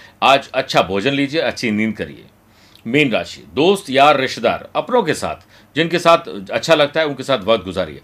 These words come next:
वर्क प्लेस और ऑफिस पे हो रही हंसी खुशी के माहौल में कहीं आपकी वजह से, अ, कुछ गड़बड़ हो सकती है, कोई आपको भटकाने की कोशिश करेगा। लक्ष्मी बुधादित्य और सुनफा योग के बनने से कॉस्मेटिक, गिफ्ट आइटम, हैंडीक्राफ्ट, एक्सपोर्ट, इंपोर्ट, फूड एंड बेवरेजेस से जुड़े हुए लोगों को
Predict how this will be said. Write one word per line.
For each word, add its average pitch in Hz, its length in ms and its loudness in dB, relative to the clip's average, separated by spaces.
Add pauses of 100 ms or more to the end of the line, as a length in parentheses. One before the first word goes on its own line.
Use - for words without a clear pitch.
(300)
वर्क 160 200 4
प्लेस 185 200 -2
और 170 60 -2
ऑफिस 151 280 0
पे 180 100 0
हो 127 160 0
रही 117 320 0 (500)
हंसी 139 280 2
खुशी 131 340 -4
के 120 120 0
माहौल 107 360 0
में 147 160 -6 (260)
कहीं 143 160 2 (120)
आपकी 147 340 4
वजह 117 200 -2
से, 139 120 -6
अ, 143 60 -8 (180)
कुछ 117 400 -2
गड़बड़ 123 300 2
हो 123 60 0
सकती 120 300 -8
है, 127 60 -6
कोई 151 160 -2
आपको 127 260 2
भटकाने 120 400 0
की 117 100 -10
कोशिश 104 340 -8
करेगा। 69 360 -14 (360)
लक्ष्मी 156 320 2
बुधादित्य 160 500 2
और 160 60 -2
सुनफा 147 320 0
योग 135 220 0
के 127 80 -4
बनने 120 260 0
से 71 220 -12 (360)
कॉस्मेटिक, 147 520 2
गिफ्ट 147 240 0
आइटम, 139 260 2
हैंडीक्राफ्ट, 117 520 0
एक्सपोर्ट, 117 440 -4
इंपोर्ट, 113 300 -4
फूड 135 240 -2
एंड 131 120 2
बेवरेजेस 123 380 0
से 113 80 -10
जुड़े 113 180 -2
हुए 120 80 -2
लोगों 117 220 -4
को 110 240 -8